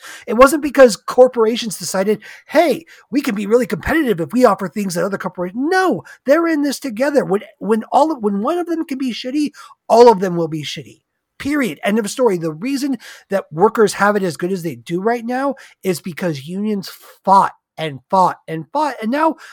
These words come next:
we're losing ground every single day because we've let that slide. We, we bought into this idea as a country that uni-,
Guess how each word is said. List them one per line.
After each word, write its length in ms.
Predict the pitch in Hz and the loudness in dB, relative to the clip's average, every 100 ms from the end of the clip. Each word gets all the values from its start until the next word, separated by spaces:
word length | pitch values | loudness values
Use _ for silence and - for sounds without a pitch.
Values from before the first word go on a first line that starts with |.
| - | -4
we're 120 | 247 | -2
losing 300 | 247 226 233 | 0 -2 -2
ground 360 | 196 226 139 _ _ - | 0 0 -2 _ _ -2
every 260 | 202 196 | -2 0
single 280 | 190 214 202 | -6 -6 -4
day 280 | 214 208 - - - - | -2 -4 -4 -20 -20 -10
because 500 | 190 175 175 165 - - | -8 0 2 2 -2 -16
we've 340 | 127 170 156 | -10 -8 -8
let 360 | 147 151 160 - | -6 -4 -4 -4
that 220 | 165 156 | -6 -6
slide. 340 | - 185 196 | -8 -4 -4
We, 140 | 143 165 - | -6 -14 -12
we 160 | 175 165 | -10 -10
bought 340 | - 170 185 | -4 0 0
into 160 | 185 175 | 0 -6
this 180 | 180 170 | -6 -2
idea 340 | 175 175 185 | -4 -4 -6
as 120 | 160 | -6
a 40 | 156 | -8
country 520 | 214 226 160 156 147 - - | -8 -8 -8 -10 -10 -18 -10
that 220 | 170 151 113 | -8 -8 -12
uni-, 480 | 127 175 220 233 | -8 -4 -4 -4